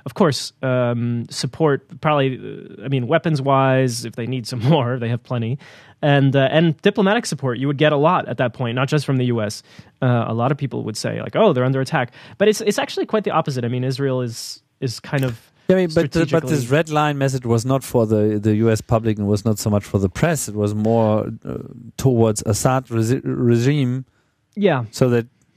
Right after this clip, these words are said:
Speaker 2: they could be totally clear that they will meet destruction the moment, you know, <laughs> they're
Speaker 1: For
Speaker 2: turning against Israel.
Speaker 1: For me, I didn't see it as, as an Israel thing. Um, from what you're saying, I didn't see it that way. Uh, I saw it as <laughs> there's always this attempt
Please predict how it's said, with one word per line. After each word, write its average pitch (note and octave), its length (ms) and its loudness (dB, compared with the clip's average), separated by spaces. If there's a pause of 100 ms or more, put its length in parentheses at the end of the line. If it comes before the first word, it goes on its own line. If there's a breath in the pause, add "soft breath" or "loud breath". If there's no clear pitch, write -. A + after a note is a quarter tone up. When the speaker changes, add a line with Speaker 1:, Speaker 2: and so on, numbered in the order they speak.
(120)
Speaker 2:
they C3+ 120 2
could - 220 -6
be A#2 80 -2
totally C#3+ 380 0
clear C3 440 2
that A2+ 220 0
they A#2 100 0
will A2+ 160 2
meet A2+ 180 0
destruction A2+ 640 -2
the G#2+ 100 0
moment, G#2+ 640 0
you A2 100 2
know, G2 300 0 (140)
<laughs> - 240 -2 (1300 soft breath)
they're A2 120 2
Speaker 1:
For A3+ 100 4
Speaker 2:
turning A#2 280 2
against G2 260 2
Israel. F2+ 460 -2 (300)
Speaker 1:
For A#3 180 -4
me, C#4+ 360 -4 (180)
I G3 160 4
didn't A3+ 200 2
see A3 180 0
it F#3 60 4
as, D#3 160 2
as D3 200 0
an C#3+ 80 0
Israel C#3+ 380 0
thing. B2 340 -6 (220)
Um, B2 640 -2
from D3 100 0
what C#3+ 140 2
you're C#3 80 0
saying, F3 400 0
I E3 80 4
didn't F3+ 160 6
see E3 100 0
it C3+ 80 -2
that A#2 140 -2
way. G#2+ 180 -6 (320 soft breath)
Uh, D3 280 0
I F3+ 160 4
saw G#3 260 0
it F#3 80 0
as D3 440 -2 (320 soft breath)
<laughs> C#3 300 -4
there's E3+ 260 2
always A3 260 2
this F3 180 -2
attempt C#3 480 -4